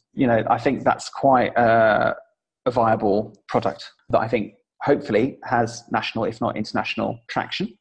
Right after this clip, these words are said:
So the idea is to use that as an income stream. I mean, we're also looking at quite a lot of dialogue with national, uh,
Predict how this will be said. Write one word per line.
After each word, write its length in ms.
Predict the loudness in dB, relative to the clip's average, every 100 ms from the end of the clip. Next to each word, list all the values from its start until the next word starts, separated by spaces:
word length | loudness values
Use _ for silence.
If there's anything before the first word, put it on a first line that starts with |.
| -20 -20 -6 0
So 80 | 2
the 100 | 4
idea 260 | 4 2
is 100 | 0
to 120 | -4
use 380 | -2 0 0 -4 -10 2
that 320 | 2 2 -2 -10 -10
as 100 | -4
an 60 | -2
income 280 | -2 -4
stream. 380 | -4 -4 -4 -6 _ -2
I 80 | 2
mean, 160 | 2 4
we're 160 | 4
also 240 | 4 2 2
looking 420 | 2 0 -2 -2
at 260 | 0 2 0 -6 -12 -10
quite 240 | 0 2 2
a 60 |
lot 160 | 0 -2
of 100 | 0
dialogue 540 | 2 4 2 0 -2 -8 -20 -20 _ -8
with 320 | -2 -2 -2
national, 640 | -4 -6 -6 -4 -4 -6 -10 _ -14 -6
uh, 240 | -4 -4